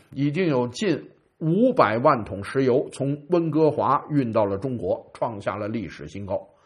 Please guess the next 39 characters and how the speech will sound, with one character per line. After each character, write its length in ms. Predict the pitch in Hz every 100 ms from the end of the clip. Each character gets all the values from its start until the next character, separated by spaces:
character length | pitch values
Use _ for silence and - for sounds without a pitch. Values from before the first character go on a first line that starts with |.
| _ - - _
现 200 | - 170
在 240 | 160 131 -
超 220 | 214 208
过 180 | 175 147
百 220 | 107 107
分 180 | 170 175
之 120 | 190
七 400 | - - 240 196
十 240 | - 120
的 180 | 135 120
加 140 | 160 143
拿 140 | 143
大 180 | 139 117
的 240 | 107 101 -
油 160 | 120
轮 260 | 143 120 147 -
都 260 | 156 151 151 -
开 240 | 151 143
往 280 | 113 80 -
中 200 | 170 156
国。 240 | 67 69 - _ _ _ _ _ _ _ _ _ _ _ _ _ _ -
美 160 | 160
国 200 | 156 175
持 320 | 190 - 190 214
续 200 | 190 151
削 220 | - 175
减 240 | 147 135
美 200 | 139 113
国 180 | 98 139
石 180 | 143 139
油 140 | 135
的 140 | 135 131
进 180 | 127 110
口， 260 | 78 76 -
现 180 | 143
在 80 | 123
加 160 | 113 120
拿 140 | 131
大 360 | 135 104 -